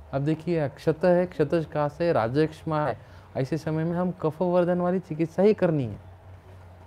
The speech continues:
और कफवर्धन वाली चिकित्सा करने के बाद सर भी दुख रहा है, तो धूमपान लेना है। मेधा महामेधा द्विमेधा अतिबला यष्टि कलकही मोक्षो में शुभाविते वर्ती कृत्वा पीबे धूमम जीवनी अघृतम।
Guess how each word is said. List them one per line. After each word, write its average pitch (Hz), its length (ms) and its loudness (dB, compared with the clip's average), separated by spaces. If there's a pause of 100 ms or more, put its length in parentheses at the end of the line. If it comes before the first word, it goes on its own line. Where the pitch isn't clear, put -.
(1000)
और 131 100 0
कफवर्धन 165 640 0
वाली 165 200 0
चिकित्सा 165 380 -4
करने 160 280 -4
के 156 120 -6
बाद 160 100 -2
सर 160 240 2
भी 156 140 2
दुख 147 300 -2
रहा 143 140 2
है, 160 120 0
तो 170 140 -4
धूमपान 127 460 2
लेना 104 320 -2
है। 101 300 -10 (1000)
मेधा 135 280 4
महामेधा 151 640 2
द्विमेधा 156 680 4
अतिबला 147 520 2
यष्टि 147 320 0
कलकही 151 460 0 (140)
मोक्षो 131 420 0
में 147 180 0
शुभाविते 139 600 2
वर्ती 123 460 0
कृत्वा 147 360 0
पीबे 139 320 2
धूमम 131 400 -2
जीवनी 131 320 2
अघृतम। 107 360 -6